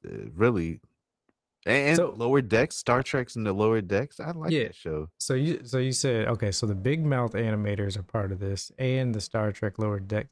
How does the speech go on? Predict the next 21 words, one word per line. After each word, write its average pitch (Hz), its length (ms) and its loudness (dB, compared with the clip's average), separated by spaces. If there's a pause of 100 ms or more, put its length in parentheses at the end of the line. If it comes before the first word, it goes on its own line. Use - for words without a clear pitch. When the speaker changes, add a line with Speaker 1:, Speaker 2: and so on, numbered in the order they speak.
(120)
Speaker 2:
Star - 500 -2
Trek 185 140 2
Lower 107 260 2
Decks 107 320 -4
is - 80 -20
pretty 98 220 -8
good 98 280 -6
too. 107 220 -4 (120)
Speaker 1:
Mm-hmm. 85 640 -2
Speaker 2:
Uh, 104 440 0 (420)
that's 147 160 0
the 170 100 2
animation. 127 680 -2 (160)
How, 185 280 2
hmm, 147 380 2 (240)
how 175 100 2
do 214 60 2
you 208 200 2 (340)
feel 135 720 2 (1700)
do 113 100 0
you 156 180 2